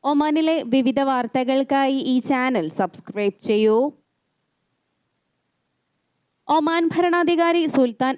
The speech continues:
ഹൈത്തം ബിൻ താരിഖിന്റെ ബെലറൂസ് സന്ദർശനം ഇന്ന് ആരംഭിച്ചു. ബെലറൂസ് പ്രസിഡന്റ് അലക്സാണ്ടർ ലുക്കാഷെങ്കയുടെ ക്ഷണപ്രകാരമാണ് സുൽത്താൻ ഔദ്യോഗിക സന്ദർശനം നടത്തുന്നത്. ഒമാനും ബെലറൂസും തമ്മിലുള്ള ബന്ധങ്ങളും സഹകരണവും ശക്തിപ്പെടുത്താനും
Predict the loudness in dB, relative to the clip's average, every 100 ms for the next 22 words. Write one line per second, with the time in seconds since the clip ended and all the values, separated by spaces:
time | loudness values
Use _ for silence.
0 | -4 -4 -2 -2 -2 -2 0 0 0 0
1 | 0 0 0 0 0 0 -2 -2 0 0
2 | -2 -2 -2 -2 0 -2 -2 0 0 0
3 | _ -4 -2 0 0 -2 -4 -4 -2 -4
4 | -4 -4 -6 -4 -4 -2 0 0 0 0
5 | -2 -2 -2 0 0 0 -4 -4 -4 -2
6 | -2 0 0 0 -2 -2 -2 -2 -2 -8
7 | -4 -2 0 -2 -2 -4 -4 -2 -2 -2
8 | -2 -2 -2 -2 -2 -2 -2 0 0 -2
9 | _ _ _ _ -4 -2 0 0 0 0
10 | -2 2 2 2 0 -2 0 2 2 0
11 | 0 -2 -2 -2 -2 -2 -4 -2 -2 -2
12 | -2 -2 -2 -4 -6 -6 -4 -2 -2 -2
13 | -2